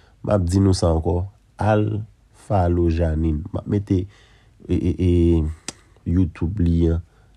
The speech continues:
Nan premye kòmantè m nan, epi l ap nan deskripsyon. Silvouplè, fè sa pou mwen. M renmen nou anpil.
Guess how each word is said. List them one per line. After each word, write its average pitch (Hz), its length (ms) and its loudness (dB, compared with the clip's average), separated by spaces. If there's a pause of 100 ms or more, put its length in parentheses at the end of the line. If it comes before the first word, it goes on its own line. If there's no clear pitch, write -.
(120)
Nan 85 460 -2 (160)
premye 87 420 2
kòmantè 80 400 0
m 82 80 2
nan, 82 80 2
epi 78 140 -2
l 78 80 -2
ap - 100 -6
nan 73 120 -4
deskripsyon. - 600 -8
Silvouplè, 104 720 -2
fè - 140 -8
sa 73 140 -10
pou - 140 -12
mwen. - 100 -18 (420)
M 95 140 4
renmen 95 200 6
nou 87 160 4
anpil. 98 400 4